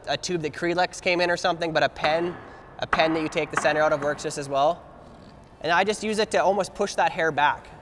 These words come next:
okay? And that allows me to get my thread to come through to the front. And I wanna make a few thread wraps right in front of where that deer hair ends. And we call it stacking deer hair. So I'm,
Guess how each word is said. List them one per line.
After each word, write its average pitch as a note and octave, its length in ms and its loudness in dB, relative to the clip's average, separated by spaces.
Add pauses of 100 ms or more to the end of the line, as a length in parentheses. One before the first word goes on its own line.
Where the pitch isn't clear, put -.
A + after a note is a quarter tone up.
(100)
okay? E3 280 0 (380)
And D3+ 80 -4
that F3 100 4
allows E3+ 360 6
me F3+ 120 0
to E3 80 0
get D#3+ 180 0
my D3+ 160 2
thread D#3+ 340 0
to D3 60 -6
come C#3+ 180 -4
through D#3 200 -4
to D3 60 -4
the C#3 60 -2
front. G3 340 0 (840)
And D3+ 80 0
I D#3 40 2
wanna F3 140 2
make F3 200 0
a D3+ 40 0
few G#3 680 0
thread F#3 280 0
wraps F3+ 540 2 (960)
right D#3+ 260 2
in E3+ 60 -4
front F3+ 260 2
of E3+ 60 -2
where E3 120 2
that D3+ 200 4
deer D#3 180 -2
hair D3+ 180 0
ends. B2+ 400 -4 (800)
And - 100 -4
we G3 60 0
call A#3 220 6
it G3+ 100 0
stacking F#3 520 2
deer D3+ 200 2
hair. C3 240 -2
So D3+ 200 0
I'm, F3 200 2